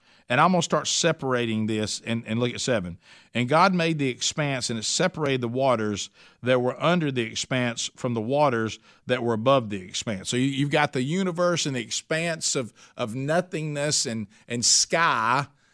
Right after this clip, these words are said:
and then you've got water, and it's everywhere, and it, it's, it's an expanse here below. And what God says, "I'm about to organize all this." Now, does that mean that it once was organized before? Again, that goes back to what you believe. Uh,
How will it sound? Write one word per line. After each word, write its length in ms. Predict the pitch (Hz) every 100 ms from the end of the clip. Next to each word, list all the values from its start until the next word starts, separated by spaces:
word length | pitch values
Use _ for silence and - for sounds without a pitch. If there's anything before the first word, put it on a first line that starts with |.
| _ -
and 160 | 127
then 140 | 143 160
you've 180 | 160 139
got 280 | 139 135
water, 600 | 135 135 160 185 165 135 139
and 180 | 117
it's 220 | 135 170 160
everywhere, 600 | 160 139 127 131 139 143
and 180 | 127 147
it, 160 | 151
it's, 300 | 147 170 -
it's 240 | 139 156 -
an 100 | 139
expanse 640 | 127 - - 151 139 -
here 160 | 147 147
below. 640 | 131 139 160 139 120 139 - - - -
And 120 | 123
what 140 | 135
God 300 | 123 156 185
says, 320 | - 135 135 135
"I'm 80 |
about 180 | 165 151
to 60 | 131
organize 440 | 156 135 127 117
all 180 | 120 117
this." 340 | 113 101 - - _ _ _ _ _ _ _ _ _
Now, 160 | 123 131
does 160 | 135 120
that 180 | 147 135
mean 240 | 147 151
that 100 | 131
it 80 | 117
once 340 | 120 143 151
was 140 | 127 127
organized 480 | 139 135 123 117
before? 560 | - - 123 147 208 208 - _ _ _ _ _
Again, 260 | 107 120 127
that 120 | 127
goes 180 | 123 -
back 180 | 123 117
to 60 |
what 220 | 123 113 120
you 40 |
believe. 440 | 135 190 127 87 _ _ _ - - _ _
Uh, 40 | -